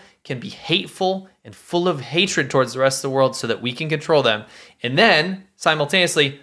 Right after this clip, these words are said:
we do not want anyone to see what we're doing.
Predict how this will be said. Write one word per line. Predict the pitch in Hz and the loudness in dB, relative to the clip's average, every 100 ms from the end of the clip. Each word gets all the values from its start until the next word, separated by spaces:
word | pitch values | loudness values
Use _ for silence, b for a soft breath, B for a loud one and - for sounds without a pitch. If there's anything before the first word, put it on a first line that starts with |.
| _ | _
we | 117 160 226 | -10 -4 -4
do | 143 151 135 | 0 0 0
not | 127 139 156 175 147 | -2 2 4 4 4
want | 139 123 | 4 4
anyone | 123 117 110 | 0 0 -2
to | 101 | -4
see | 101 113 101 | -10 -10 -10
what | 104 104 | -6 -6
we're | 101 | -6
doing. | 95 98 | -8 -12